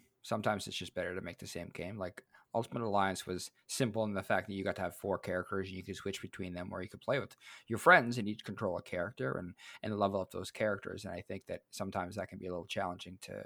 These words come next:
to map, map correctly as you, you keep trying to build it out. But the newest one isn't an Ultimate Alliance. It's like, sup-, I don't, I haven't played it, and so I don't know, but it wasn't meant to be an Ultimate Alliance. It was meant to be, like, a single story,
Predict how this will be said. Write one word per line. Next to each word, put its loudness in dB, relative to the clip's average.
to -16
map, -2
map 2
correctly -8
as -6
you, -10
you -16
keep -8
trying -4
to -10
build -6
it 0
out. -2
But 4
the 8
newest 6
one 6
isn't 0
an -2
Ultimate 0
Alliance. 2
It's -6
like, 2
sup-, 2
I 10
don't, 8
I 12
haven't 8
played 0
it, -8
and -4
so 2
I 6
don't 0
know, -2
but -4
it -4
wasn't 2
meant -2
to -12
be -2
an 0
Ultimate -2
Alliance. 0
It -2
was -4
meant -2
to -4
be, 0
like, 0
a 0
single -2
story, -2